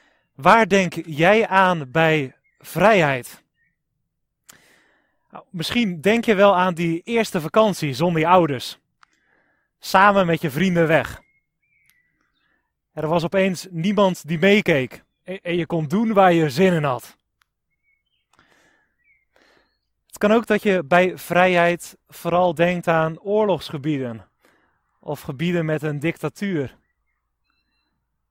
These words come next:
Mensen wagen hun leven om uit deze onvrijheid te stappen en te ontsnappen.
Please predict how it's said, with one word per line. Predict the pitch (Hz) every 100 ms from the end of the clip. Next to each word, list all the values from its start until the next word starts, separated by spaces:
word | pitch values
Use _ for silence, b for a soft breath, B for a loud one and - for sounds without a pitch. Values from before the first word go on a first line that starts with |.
| _
Mensen | 143 165 190 - 170 156
wagen | 175 202 208 175
hun | 165 156
leven | 175 214 202 190
om | 160 160 156 _
uit | 185 202 - 147
deze | 170 185 160 151
onvrijheid | 190 208 175 160 185 175 160 165 -
te | 151
stappen | 143 - 175 - 117 120 _ _ _ _ _ _
en | - 143 143
te | - 156
ontsnappen. | 156 151 - 185 175 147